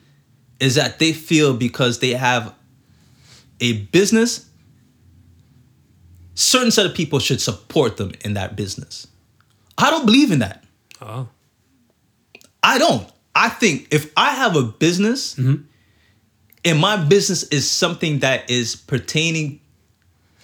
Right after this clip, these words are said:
Speaker 1: per-, maybe pertaining to you or gives you a certain amount of interest, then you're gonna support it naturally.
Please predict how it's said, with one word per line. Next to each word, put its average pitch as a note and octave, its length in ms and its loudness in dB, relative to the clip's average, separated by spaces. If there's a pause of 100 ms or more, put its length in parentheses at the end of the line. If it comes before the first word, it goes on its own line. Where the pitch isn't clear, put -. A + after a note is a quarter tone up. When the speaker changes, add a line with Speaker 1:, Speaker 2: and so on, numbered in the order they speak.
(460)
Speaker 1:
per-, D#3+ 140 0
maybe D3 280 2
pertaining F3 480 0
to F#3+ 140 -4
you G3+ 200 -2 (300)
or C3 160 0
gives D3 320 2
you D3 240 0
a B2 80 -2
certain E3+ 360 -2
amount D3+ 300 0
of B2 60 -4 (160)
interest, F#3+ 640 -2 (640)
then B3 180 6
you're D4+ 160 2
gonna B3+ 140 4
support A3+ 380 2
it D#3+ 100 0
naturally. C3+ 760 -2